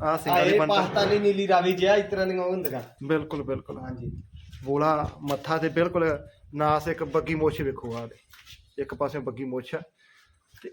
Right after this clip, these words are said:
Speaker 1: ਆਹ ਹਵਾਨੇ ਦੀ ਜਿਹੜੀ ਇੱਕ ਪਾਸੇ ਤੋਂ ਬਹਿਣੀ ਵਾਲੇ ਪਾਸਿਓਂ ਦੀ ਸ਼ੇਪ ਹੈਗੀ ਆ। ਪੈਰਾਂ ਦੀ ਮਾਰਕਿੰਗ ਵੀ ਹੈਗੀ ਆ।
Speaker 2: ਥਣਾ ਥੁਣਾ
Speaker 1: ਵਾਈਟ।
Speaker 2: ਤਿੱਪਣ ਬੜੀ ਵਧੀਆ ਹੈ।
Speaker 1: ਠੀਕ ਆ।
Speaker 2: ਆਪਾਂ ਤਿੱਪ ਕੇ ਲਈ ਆ ਪਹਿਲਾਂ।
Speaker 1: ਠੀਕ ਆ। ਠੀਕ ਆ, ਠੀਕ ਆ। ਤੇ ਹੈ ਦਰਮਿਆਨਾ ਕੱਦ ਹਨਾ, ਮੀਡੀਅਮ
Speaker 2: ਹਾਂ,
Speaker 1: ਕੱਦ ਆ।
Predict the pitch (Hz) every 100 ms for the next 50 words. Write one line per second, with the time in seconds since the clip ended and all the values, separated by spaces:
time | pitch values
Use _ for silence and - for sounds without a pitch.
0 | - 160 143 135 131 135 139 139 139 127
1 | 120 131 - 123 135 - 139 120 139 156
2 | 143 135 135 127 135 131 120 123 127 127
3 | 123 131 139 - _ _ _ _ _ _
4 | _ _ _ _ _ _ _ _ _ 143
5 | 143 156 165 160 151 151 165 170 165 135
6 | 135 135 131 - - 180 196 147 151 -
7 | 185 202 202 190 170 151 143 147 131 -
8 | - - - 139 - 151 156 165 175 170
9 | 160 175 156 165 180 170 165 185 - -
10 | - - - - 160 139 127 - - _
11 | - - - _ _ _ - 139 131 127
12 | 127 123 120 120 185 147 160 175 180 175
13 | 165 165 160 151 143 165 196 185 190 185
14 | 151 131 117 -